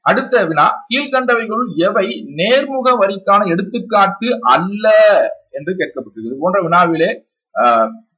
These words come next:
நாம் கவனமாக இருக்க வேண்டும். ஏனென்றால் அந்த வினாவை வாசிப்பதிலே அவசரம் காட்ட வேண்டாம். முழுமையாக அந்த வினாவை வாசித்து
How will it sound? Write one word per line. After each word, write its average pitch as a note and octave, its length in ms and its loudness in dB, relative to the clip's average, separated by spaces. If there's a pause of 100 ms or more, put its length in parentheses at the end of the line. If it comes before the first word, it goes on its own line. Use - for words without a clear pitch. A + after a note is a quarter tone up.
(100)
நாம் C#3+ 240 0
கவனமாக E3+ 600 2
இருக்க C#3 220 -4
வேண்டும். A#2 200 -6
ஏனென்றால் C#3 440 -2
அந்த B2 200 -6
வினாவை G3 600 -2
வாசிப்பதிலே D#3+ 840 0 (180)
அவசரம் E3 440 -4
காட்ட C#3 280 0
வேண்டாம். C3 360 -2
முழுமையாக G#3+ 760 2
அந்த D3 240 0
வினாவை D3+ 460 -4
வாசித்து F3+ 580 -2